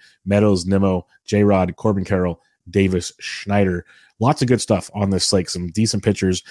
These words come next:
lots of offense to, to take a peek at. Fun Underdog Pick'em information there.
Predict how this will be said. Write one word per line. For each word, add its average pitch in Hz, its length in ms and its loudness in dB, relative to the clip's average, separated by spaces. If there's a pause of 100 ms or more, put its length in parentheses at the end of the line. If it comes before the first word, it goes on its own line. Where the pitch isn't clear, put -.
(180)
lots 95 300 2
of 98 40 2
offense 92 320 -2
to, 87 200 -10
to 92 160 0
take - 240 -2
a - 80 -10 (220)
peek 113 180 2
at. 92 220 2 (340)
Fun 104 340 2
Underdog 90 600 2 (320)
Pick'em 87 360 -2 (280)
information 90 720 -2
there. 107 460 4